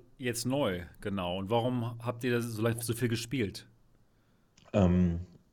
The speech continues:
Speaker 2: also neu, es ist gerade eine neue Season rausgekommen, ne? Und das heißt, es gibt immer eine neue Map, äh, neuen Constructor, also ein-, eine neue Figur, die man sich aussuchen kann, neue Waffen und so Zeug.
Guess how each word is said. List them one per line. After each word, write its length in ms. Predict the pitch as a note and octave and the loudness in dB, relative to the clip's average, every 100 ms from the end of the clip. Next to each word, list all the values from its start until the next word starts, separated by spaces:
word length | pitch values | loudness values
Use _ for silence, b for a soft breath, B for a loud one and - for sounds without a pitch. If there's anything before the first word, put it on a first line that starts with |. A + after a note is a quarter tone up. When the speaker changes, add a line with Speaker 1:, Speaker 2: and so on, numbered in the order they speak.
| - | 0
Speaker 2:
also 200 | F#2 G2 | 2 6
neu, 300 | F#2+ G#2 A2+ | 8 8 6
es 220 | F#2 D#2 | 4 2
ist 120 | A2 - | 0 2
gerade 140 | G#2+ | 2
eine 100 | G2 | 4
neue 160 | F#2 F#2 | 4 2
Season 320 | - G#2+ F2 | 2 2 2
rausgekommen, 480 | D#2 - D2 - E2+ | 0 -2 -4 -4 2
ne? 80 | |
Und 160 | G#2 F2+ | 2 4
das 140 | F2+ | 2
heißt, 180 | G2 F#2+ | 2 2
es 120 | F2+ | 0
gibt 180 | - - | -2 -2
immer 480 | F2 F2 D#2+ D#2 - - | 2 4 4 0 -4 -2
eine 160 | E2 D#2+ | 2 6
neue 220 | D2+ D2+ | 6 8
Map, 480 | D#2 A#2 C3+ - - B B B B B - | 8 6 2 -6 -20 B B B B B -2
äh, 200 | D#2 D2 D2 - - | 0 0 -2 -4 2
neuen 440 | D2 D2 C#2+ D#2 | 4 6 6 2
Constructor, 680 | - F2+ - A2 - B2 - | 2 2 2 -2 2 2 2
also 240 | - D#2+ | 0 0
ein-, 300 | - C#2+ D#2+ | 0 -2 -2
eine 120 | E2+ D#2 | -2 4
neue 180 | E2+ E2 | 4 4
Figur, 260 | F#2+ A2+ | 2 4
die 100 | A2+ | 6
man 120 | G2 | 6
sich 120 | F#2 F2 | 6 4
aussuchen 260 | F2+ F#2 | 4 2
kann, 280 | F2+ E2+ E2+ | 4 4 4
neue 220 | E2+ A2+ | 4 4
Waffen 340 | G2 - F2 D#2+ | 2 0 0 0
und 140 | F2+ | 0
so 100 | F#2 | -2
Zeug. 460 | - F2 E2+ F2 | 0 4 4 2